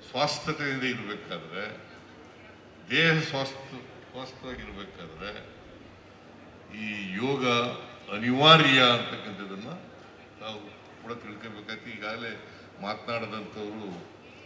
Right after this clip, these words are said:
ಯೋಗ ಅಂತಕ್ಕಂಥದ್ದು ಬರೀ ಆಧ್ಯಾತ್ಮ-, ಆಧ್ಯಾತ್ಮಿಕ ವಿಚಾರ ಅಲ್ಲ,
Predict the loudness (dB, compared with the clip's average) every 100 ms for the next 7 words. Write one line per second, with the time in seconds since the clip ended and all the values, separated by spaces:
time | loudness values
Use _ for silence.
0 | -10 -6 -2 0 0 0 -2 -8 -10 -10
1 | -10 -10 -10 -10 -10 -10 -8 -8 -8 -8
2 | -8 -8 -12 -12 -10 -10 -8 -10 -10 -14
3 | -14 -10 -8 -8 -8 -10